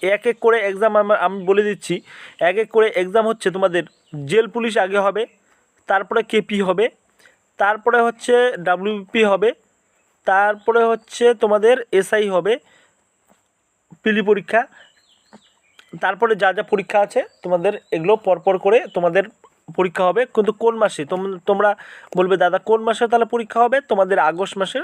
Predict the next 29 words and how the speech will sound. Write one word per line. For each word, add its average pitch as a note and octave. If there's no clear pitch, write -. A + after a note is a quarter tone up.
আগস্ট F#3
মাসের G3+
পরে G#3+
পরীক্ষা F3
হচ্ছে। C#3+
তো D#3
সব E3+
আগস্ট F#3
মাসের A3+
পরে A3
কোনো G#3+
পরীক্ষা A3
হবে F3+
না। C#3
আগস্ট G3
মাসের A3
পরে G#3+
সমস্ত A#3+
পরীক্ষা G#3+
তোমাদের G#3+
হচ্ছে, F3+
ডাব্লিউপির F#3+
সমস্ত G3
র-, G#3
পিআরবির F#3+
সমস্ত G3+
রকমের, G#3
আহ, D#3
পরীক্ষা F#3